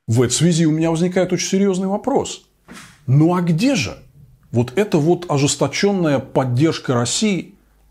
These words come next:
Где же вот эта вся Р-, Новороссия и русский мир, который так и жаждет прихода российской армии? Почему, если Украина так изнывает под гнётом неонацистов и бандеровцев, почему такое ожесточённое сопротивление со стороны всей страны?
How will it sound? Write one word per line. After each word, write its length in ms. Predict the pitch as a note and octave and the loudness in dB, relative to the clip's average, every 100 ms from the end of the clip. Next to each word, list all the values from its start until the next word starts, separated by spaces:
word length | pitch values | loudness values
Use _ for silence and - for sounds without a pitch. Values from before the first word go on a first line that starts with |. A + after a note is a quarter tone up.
| _ | _
Где 380 | A#2+ A#2 C3 G#3+ | 0 2 4 2
же 120 | E3+ | 2
вот 180 | D#3 D3+ | 2 2
эта 200 | C3+ B2+ | 0 -2
вся 320 | A#2+ D3+ B2+ | 0 0 0
Р-, 160 | B2+ C#3 | 0 2
Новороссия 720 | C#3+ C#3+ D3 E3 - C3+ B2 | 2 2 2 0 0 0 0
и 120 | C3+ | 2
русский 380 | D3 C#3 - D3 | 2 2 0 0
мир, 240 | D#3 D#3 | 2 2
который 380 | C3+ B2 C3 B2 | 0 0 0 0
так 280 | C#3+ D3+ C#3 | 0 -2 0
и 60 | |
жаждет 440 | A#2+ C#3 A#2+ A2 - | 2 2 0 -4 -2
прихода 420 | A#2+ A#2 A#2+ G#2+ | -2 0 -2 0
российской 460 | A2 - A2+ - | -2 -2 -2 -2
армии? 460 | B2+ F#3+ A3+ B2 F#2 - - - | -2 -2 -2 -4 -6 -14 -20 -4
Почему, 760 | D#3 D3 F#3 G#3 C4+ F#3+ - - - _ _ - | -2 0 0 2 2 0 -2 -12 -20 _ _ -2
если 240 | A#2 D#3 | 0 2
Украина 420 | D3 D3+ E3+ G3 | 0 0 0 0
так 240 | C3+ C#3+ - | 0 -2 -2
изнывает 640 | A#2+ C#3 C#3 F3+ C3 G2+ | 0 2 2 0 0 -2
под 140 | A#2+ | -2
гнётом 420 | A2 C3+ D3+ - A2+ | 0 2 0 0 0
неонацистов 680 | A#2+ A#2+ B2+ - A#2+ G#2+ F#2 | 2 2 0 -2 -2 -6 -6
и 40 | |
бандеровцев, 680 | G2 A2 C#3 A#3 G#3+ - - _ _ _ _ _ | -2 0 2 0 -2 -8 -14 _ _ _ _ _
почему 280 | - - D#3+ | -6 0 0
такое 260 | F3 F#3 F3+ | 0 0 0
ожесточённое 600 | E3+ - F3+ G#3 F#3+ F3 | -2 -4 -4 -2 0 0
сопротивление 760 | E3+ D#3+ F3 F#3 A3 A3 A2+ | -2 -4 -2 0 0 0 0
со 120 | F#2+ | -4
стороны 300 | G2 A#2+ C3+ | -4 0 0
всей 220 | C3 E3 | 0 -2
страны? 500 | D#3 - D3+ G3 - | -2 -4 -6 -6 -10